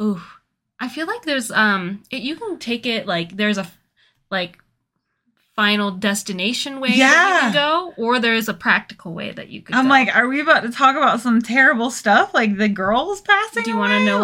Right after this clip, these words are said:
Speaker 2: Like,
Speaker 1: one of my great-,
Speaker 2: yeah,
Speaker 1: well,
Speaker 2: I
Speaker 1: I
Speaker 2: just
Speaker 1: mean,
Speaker 2: wanna know yours now.
Speaker 1: greatest fear, okay, greatest disaster scenario is me getting pregnant.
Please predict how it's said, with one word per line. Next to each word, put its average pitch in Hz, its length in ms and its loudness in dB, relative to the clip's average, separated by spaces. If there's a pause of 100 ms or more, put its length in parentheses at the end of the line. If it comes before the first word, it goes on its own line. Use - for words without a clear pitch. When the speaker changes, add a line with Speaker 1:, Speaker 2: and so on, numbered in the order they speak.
Speaker 2:
Like, 240 120 0
Speaker 1:
one 214 80 2
of 208 80 2
my 202 140 0
great-, 190 380 -6
Speaker 2:
yeah, 240 340 4
Speaker 1:
well, 233 140 -6
Speaker 2:
I 220 80 4
Speaker 1:
I - 20 2
Speaker 2:
just - 120 -2
Speaker 1:
mean, 269 100 0
Speaker 2:
wanna 339 160 4
know 233 200 6
yours 170 440 -4
now. 254 80 2
Speaker 1:
greatest 311 260 0
fear, 254 260 -2
okay, 247 240 -2
greatest 277 760 -2 (340)
disaster 214 640 0
scenario 294 840 -6
is 202 420 -2 (460)
me 233 200 0
getting 208 260 0
pregnant. 208 600 -6